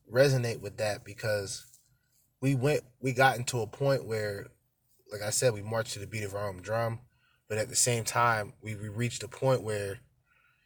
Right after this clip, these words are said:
yeah, there's certain people that will march alongside with us, but what are they marching alongside of us for? You know what I'm saying? Do you, you really, when, when you question that, then you be, then you begin,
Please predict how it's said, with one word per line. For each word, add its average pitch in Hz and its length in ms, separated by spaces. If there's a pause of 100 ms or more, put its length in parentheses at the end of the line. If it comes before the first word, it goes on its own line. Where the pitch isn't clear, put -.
(100)
yeah, 156 160
there's 196 160
certain 160 260
people 135 260
that 127 80
will 113 140
march 120 280
alongside 113 560
with 107 120
us, 101 100
but 101 140
what 113 180
are 110 60
they 107 140
marching 107 380
alongside 104 520
of 95 100
us 95 120
for? 95 360 (2250)
You 101 100
know 104 60
what 104 40
I'm 104 60
saying? 117 340 (680)
Do 117 60
you, 127 200
you 127 180
really, 139 400
when, 117 260
when 123 140
you 196 100
question 143 560
that, 147 280 (500)
then 113 120
you 117 80
be, 117 120 (360)
then 120 100
you 123 80
begin, 113 480